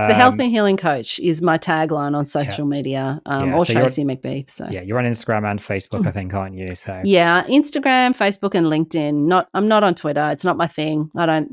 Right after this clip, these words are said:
Speaker 1: it's never, never been
Speaker 2: Yeah,
Speaker 1: on
Speaker 2: I
Speaker 1: it.
Speaker 2: don't like, I don't like Twitter either. It's just, it's full of people complaining.
Speaker 1: Yes.
Speaker 2: It's
Speaker 1: And that
Speaker 2: very
Speaker 1: was one of
Speaker 2: negative space.
Speaker 1: Yeah, it
Speaker 2: It's very
Speaker 1: is.
Speaker 2: negative. I don't
Speaker 1: Yes.
Speaker 2: like it.
Speaker 1: No.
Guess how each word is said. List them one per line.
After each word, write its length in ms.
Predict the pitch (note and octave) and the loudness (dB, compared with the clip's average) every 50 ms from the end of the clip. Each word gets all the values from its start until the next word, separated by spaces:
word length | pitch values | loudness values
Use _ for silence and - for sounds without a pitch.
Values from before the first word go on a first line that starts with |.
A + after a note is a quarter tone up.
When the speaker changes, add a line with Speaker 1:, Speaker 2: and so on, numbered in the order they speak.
| - - | -6 -6
Speaker 1:
it's 220 | E3+ E3+ - - - - _ | -6 -6 -6 -12 -16 -6 _
never, 480 | G3+ G#3+ A3+ A3+ A3 G#3 G#3 G3+ F#3+ F#3 | 2 4 4 4 4 4 4 4 4 4
never 260 | G#3+ A3 A3+ G3+ G3 | 2 2 2 2 2
been 180 | F3+ E3+ D#3+ | 2 4 4
Speaker 2:
Yeah, 100 | D#3+ D#3 | 4 4
Speaker 1:
on 40 | D#3 D#3+ | 4 4
Speaker 2:
I 20 | |
Speaker 1:
it. 20 | D#3 E3+ E3+ | 4 4 2
Speaker 2:
don't 100 | E3 D#3+ | 2 2
like, 320 | D3+ D3 C#3 B2+ B2+ _ _ | 2 2 2 0 -4 _ _
I 100 | - C3+ | -4 -4
don't 200 | C#3 D#3+ D#3+ D#3 | -2 -2 -2 0
like 180 | C#3+ C#3 C#3+ C#3+ | 0 0 0 -2
Twitter 320 | - - C#3+ C3+ C3 A#2+ | -2 -4 -2 0 2 2
either. 280 | A#2+ B2 B2 B2+ A#2+ A#2 | 2 2 2 2 2 0
It's 140 | A2+ A2 - | 0 -2 -4
just, 260 | - E3+ D#3+ - - | -8 -8 -8 -6 -8
it's 160 | C#3 - - | -10 -10 -12
full 240 | - - - C#3+ D#3 | -10 -6 -4 -2 -2
of 80 | E3 - | -2 -4
people 260 | D#3+ D3+ - D#3 C#3 | -6 -4 -4 -6 -4
complaining. 760 | - C3+ B2+ A2 - A2 A2 B2 B2+ A#2 G#2 G2+ G2 G2 - - - - - - - - - - _ | -4 -4 -4 -2 -2 -2 -2 0 -2 -2 -2 -2 -4 -6 -8 -10 -16 -16 -16 -16 -18 -20 -20 -20 _
Speaker 1:
Yes. 640 | _ - - - - - - - - - - - - - - _ _ - | _ -6 -6 -6 -10 -14 -14 -14 -14 -14 -14 -16 -20 -20 -20 _ _ -2
Speaker 2:
It's 80 | C#3+ F#3+ | 0 2
Speaker 1:
And 80 | F#3+ | 4
that 40 | A3+ | 6
Speaker 2:
very 120 | B3 F#3+ | 6 6
Speaker 1:
was 120 | F#3+ F3+ D#3 | 6 6 6
one 100 | D3 D3 | 6 6
of 40 | - | 6
Speaker 2:
negative 260 | F#3+ F#3+ F3+ E3+ D3 - | 6 6 4 2 0 -2
space. 340 | - - - E3 F3 E3+ | -4 -2 0 2 4 4
Speaker 1:
Yeah, 220 | E3+ D#3+ D#3+ D#3 - | 4 4 4 2 2
it 220 | - G3 G#3 F#3+ G3 | 2 4 4 6 6
Speaker 2:
It's 120 | F#3+ E3+ | 6 6
very 240 | D3+ D3+ F3+ G#3+ A#3 | 6 4 4 4 2
Speaker 1:
is. 40 | G3 | 2
Speaker 2:
negative. 540 | D3 C#3+ E3 E3 G#3 G3 - - A#2 F#2+ | 2 2 0 0 -2 -2 0 0 0 2
I 80 | A2+ D#3 | 2 2
don't 140 | D3 E3 G#3 | 2 0 0
Speaker 1:
Yes. 60 | G3 | 0
Speaker 2:
like 340 | A#2 G#2 G#2+ D#3 F#3 - - | 0 0 0 -2 -2 -4 -4
it. 260 | G#2 F#2+ F#2 F#2 F#2 | -4 -4 -4 -6 -4
Speaker 1:
No. 540 | E3 F3 E3+ D#3+ D#3 D#3 D3+ D3+ D3 D3+ D3+ | 0 0 2 2 2 0 -2 -2 -4 -6 -6